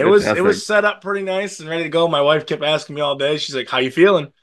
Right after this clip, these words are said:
Speaker 1: And
Speaker 2: Hmm.
Speaker 1: every hour, it's like the anxiety started to build a little bit more. And then about four o'clock, she just quit asking 'cause, uh, you could, apparently I was wearing it on my face. And
Speaker 2: Yes.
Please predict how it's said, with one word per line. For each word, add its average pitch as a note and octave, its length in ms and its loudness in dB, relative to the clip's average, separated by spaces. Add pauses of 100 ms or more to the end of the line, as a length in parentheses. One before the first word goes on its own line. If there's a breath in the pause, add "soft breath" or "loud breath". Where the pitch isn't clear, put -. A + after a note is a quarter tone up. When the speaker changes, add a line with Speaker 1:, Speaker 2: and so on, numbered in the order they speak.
(560 soft breath)
Speaker 1:
And A2 100 -2
Speaker 2:
Hmm. A#2 60 -2
Speaker 1:
every D#3+ 260 0
hour, D#3 460 6
it's C3+ 140 -6
like A#2+ 160 -8
the B2+ 120 -4
anxiety C3 540 0
started C3 340 -2
to C3 80 -4
build C3 240 0
a B2 40 -6
little C3 200 -2
bit C3 140 -2
more. C3 320 0
And B2 80 -6
then B2 80 -4
about B2+ 260 -4
four D3+ 180 2
o'clock, C#3 380 0
she - 160 -8
just B2+ 160 -8
quit C3 220 2
asking C3 560 -2 (100)
'cause, A2+ 240 -6
uh, A#2 80 -6
you A2+ 220 0
could, A2 240 -4 (100)
apparently B2 500 2
I A#2+ 140 4
was A2+ 160 -2
wearing A#2+ 300 0
it A#2+ 80 -2
on A#2+ 140 -2
my A#2 120 -2
face. A#2+ 380 -4
And G#2+ 160 -6
Speaker 2:
Yes. - 340 -2